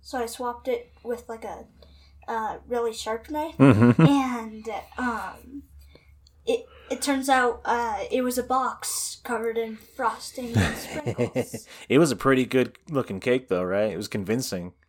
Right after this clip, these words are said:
Speaker 1: Yeah.
Speaker 2: I was
Speaker 1: But
Speaker 2: looking at
Speaker 1: after
Speaker 2: that
Speaker 1: that,
Speaker 2: last
Speaker 1: Mom
Speaker 2: night.
Speaker 1: took me to Dunkin' Donuts.
Speaker 2: Ah, see, lucky. I had eggs. I had eggs.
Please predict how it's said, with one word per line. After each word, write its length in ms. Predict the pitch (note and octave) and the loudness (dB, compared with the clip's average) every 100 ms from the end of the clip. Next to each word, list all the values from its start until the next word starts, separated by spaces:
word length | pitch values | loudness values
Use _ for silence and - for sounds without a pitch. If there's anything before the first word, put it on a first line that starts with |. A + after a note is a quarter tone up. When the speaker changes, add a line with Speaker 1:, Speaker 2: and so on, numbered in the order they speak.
| - | -18
Speaker 1:
Yeah. 140 | A#3+ - _ | -18 -18 _
Speaker 2:
I 60 | - | 4
was 100 | - | 6
Speaker 1:
But 40 | - | 6
Speaker 2:
looking 80 | G#2+ | 4
at 20 | |
Speaker 1:
after 120 | G#2 | 2
Speaker 2:
that 40 | F#2+ | 2
Speaker 1:
that, 60 | |
Speaker 2:
last 180 | G2 F#2+ | 0 -2
Speaker 1:
Mom 100 | A2 | -6
Speaker 2:
night. 80 | - | -8
Speaker 1:
took 200 | - - | -14 -20
me 60 | A#3 | -20
to 100 | G#3+ _ | -20 _
Dunkin' 280 | A3 G#3+ _ - | -20 -20 _ -20
Donuts. 320 | G#3 - - | -20 -16 -10
Speaker 2:
Ah, 200 | E3+ B2+ | -8 -6
see, 300 | - A2 G#2 | -6 -4 -6
lucky. 420 | C#2+ E3 - G2+ - - - | -6 -10 -8 -8 -8 -14 -2
I 80 | D#3 | 4
had 160 | F#3 | 4
eggs. 520 | G#2 G2+ F#2+ - - - _ - | 6 4 0 -4 -6 -12 _ -12
I 60 | |
had 180 | A#2 G2 | -10 -6
eggs. 260 | F2+ F2+ | -6 -8